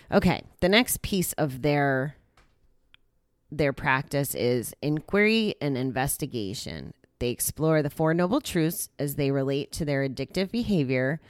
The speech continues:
through writing and sharing in-depth, detailed inquiries. These can be worked with the guidance of a mentor,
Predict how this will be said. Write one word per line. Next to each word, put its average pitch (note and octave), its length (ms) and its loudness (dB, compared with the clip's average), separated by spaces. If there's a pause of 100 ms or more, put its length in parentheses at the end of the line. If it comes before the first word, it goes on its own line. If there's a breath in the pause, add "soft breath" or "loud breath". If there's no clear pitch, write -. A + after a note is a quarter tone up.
(300 soft breath)
through D3+ 260 2
writing D3+ 560 2
and C#3+ 120 -2
sharing C#3+ 420 0 (100)
in-depth, D#3 640 0
detailed C3+ 600 -2
inquiries. - 760 -8 (720 soft breath)
These E3+ 220 0
can F#3 160 0
be F3+ 120 6
worked D#3 340 4
with D3 140 -4
the D3 60 -2
guidance D3 420 2
of C3+ 100 0
a C3 80 2
mentor, D#3 640 0